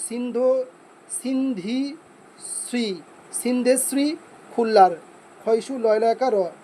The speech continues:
সিন্ধশ্রী, সিন্ধশ্রী খুল্লার, এই স্পেলিংটা লিখে নিও।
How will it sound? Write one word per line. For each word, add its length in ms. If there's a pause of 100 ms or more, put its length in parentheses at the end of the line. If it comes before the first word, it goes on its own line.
(420)
সিন্ধশ্রী, 840 (720)
সিন্ধশ্রী 760
খুল্লার, 420
এই 100
স্পেলিংটা 380
লিখে 220
নিও। 140